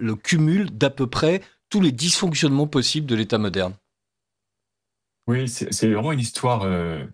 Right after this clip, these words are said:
Speaker 2: terrible de notre époque. Euh, cette jeune femme, euh, donc, qui est décédée hier soir à dix-huit heures, euh, aurait pu avoir une vie tout à fait différente si elle avait vécu dans un autre contexte. Et donc, dès l'enfance, euh, elle a été marquée par, euh,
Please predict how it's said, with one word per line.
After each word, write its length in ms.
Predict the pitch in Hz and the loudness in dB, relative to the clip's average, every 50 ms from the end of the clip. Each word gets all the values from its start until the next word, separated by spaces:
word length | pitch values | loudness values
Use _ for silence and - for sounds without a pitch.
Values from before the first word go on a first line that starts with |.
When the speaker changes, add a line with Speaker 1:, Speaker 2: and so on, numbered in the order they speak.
| _ - | _ -4
Speaker 2:
terrible 260 | 110 101 113 117 110 | -2 0 0 0 0
de 60 | 95 | 0
notre 240 | 92 95 95 - - | 0 -2 -2 -2 -2
époque. 420 | 101 90 - 110 117 - - - _ _ - - _ _ _ _ _ _ - | -4 -2 -2 -2 -4 -4 -10 -20 _ _ -20 -20 _ _ _ _ _ _ -2
Euh, 180 | 92 95 98 95 | 0 2 2 2
cette 280 | 92 - 110 101 - | 0 0 0 0 0
jeune 160 | - 113 104 95 | 0 -2 -2 -2
femme, 360 | - - 120 131 131 123 104 | -2 -2 -2 0 0 0 0
euh, 280 | 95 92 90 87 87 82 85 90 - _ _ - | 0 0 -2 -2 -2 -4 -6 -8 -10 _ _ -4
donc, 100 | 117 110 | -2 -2
qui 160 | - - 107 | -2 0 -2
est 40 | 101 | 0
décédée 340 | 95 107 - - 107 101 113 | 0 0 -2 0 0 2 2
hier 180 | 104 101 98 | 0 0 -4
soir 320 | - - - 131 127 110 98 | -6 -6 -2 -2 0 0 0
à 60 | 92 | 0
dix-huit 380 | 87 92 85 90 92 90 - | -2 -2 -2 -4 -4 -2 0
heures, 200 | 117 127 151 147 _ _ _ _ _ _ _ _ _ _ _ - 95 | 0 0 0 -2 _ _ _ _ _ _ _ _ _ _ _ -4 -2
euh, 560 | 101 98 95 90 90 90 87 85 82 80 76 - - - _ _ _ - | 0 0 2 2 0 0 0 0 -2 -2 -4 -4 -8 -10 _ _ _ -6
aurait 160 | - 107 107 | -2 -2 -2
pu 160 | - - 156 | 0 2 2
avoir 220 | 127 110 110 107 104 | 2 4 2 2 2
une 80 | 101 | 0
vie 160 | 98 95 107 | 0 0 -2
tout 160 | 104 - - 113 | -4 -2 0 0
à 20 | |
fait 140 | 104 - 113 | 0 0 -2
différente 480 | 98 95 95 - 104 95 113 135 143 | -4 -4 -4 -4 -2 -2 0 0 0
si 500 | 135 - - - - - 113 110 117 120 | -2 -4 -8 -10 -6 -2 0 0 2 2
elle 100 | 110 95 95 | 0 0 0
avait 400 | 92 87 85 98 107 110 110 104 | 0 0 0 0 2 2 2 0
vécu 360 | 92 101 98 - - - 131 | 0 -2 -4 -4 -4 -4 -2
dans 160 | 117 107 92 | -2 0 0
un 100 | 101 95 | 0 0
autre 220 | 107 123 - - 123 | 0 -2 -2 -4 -4
contexte. 520 | 113 117 107 - 120 123 - - - - _ _ _ - _ _ _ _ _ _ _ _ _ - | -2 -2 -2 -2 -4 -4 -6 -10 -12 -16 _ _ _ -20 _ _ _ _ _ _ _ _ _ -4
Et 160 | - - 107 | -2 0 2
donc, 180 | 101 113 110 101 | 2 2 2 2
dès 100 | 123 143 | 2 2
l'enfance, 540 | 143 135 - - - 139 135 131 120 - 110 | 2 0 0 0 0 2 2 2 0 0 0
euh, 280 | 98 95 95 92 92 - | 2 2 2 2 2 2
elle 120 | 101 98 | 2 2
a 80 | 98 98 | 2 0
été 180 | 98 - - | 0 0 -2
marquée 400 | 107 110 113 - - - 131 127 | 0 -2 -2 -2 -2 -2 -2 0
par, 320 | 113 - 104 95 90 92 90 | 0 0 0 0 0 0 0
euh, 200 | 85 87 82 | -2 -2 -4